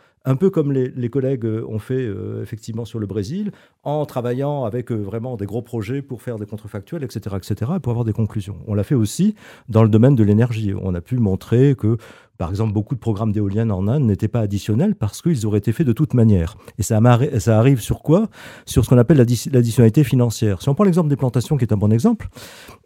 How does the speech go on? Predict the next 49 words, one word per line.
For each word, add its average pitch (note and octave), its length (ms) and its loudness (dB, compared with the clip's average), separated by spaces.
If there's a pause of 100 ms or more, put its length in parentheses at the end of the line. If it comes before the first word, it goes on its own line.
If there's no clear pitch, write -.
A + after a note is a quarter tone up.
euh, C#3 200 2
il D#3 60 -4
suffit E3+ 180 2
pas A3 120 4
de - 40 -8
planter D#3+ 220 0
des C#3+ 180 2
arbres. B2 220 0 (560)
Euh, A#2 480 2
il C#3 140 -4
su-, - 200 -12
il D3+ 140 -4
faut, - 180 -12
il A2 60 -14
y B2+ 60 0
a - 20 -2
deux C3+ 80 -2
choses D#3+ 200 -2
à D3+ 60 0
faire. A#2 320 -4 (160)
Il C#3 120 -8
faut D3+ 80 -4
montrer D#3 340 0
que B2 320 0
sans F3 360 -2
le D#3 100 0
projet, D3+ 300 -4
ces B2 180 -8
arbres C3 160 -6
n'auraient A2+ 160 -6
pas A#2 100 -6
été A2+ 140 -8
plantés. F#2+ 400 -10 (680)
Puis, B2 120 -6
il C#3 60 -4
y G#2+ 60 -2
a, F2+ 140 -8
il E2+ 80 -14
y F#2+ 40 -10
a - 20 -8
aussi G2 200 -8
be-, A2 140 -8
beaucoup A2+ 220 -10
d'autres G2+ 160 -6
choses F#2+ 100 -8
à G2+ 80 -6
faire, G3+ 300 -6
c'est-à-dire G#2 340 -10
que G2+ 80 -10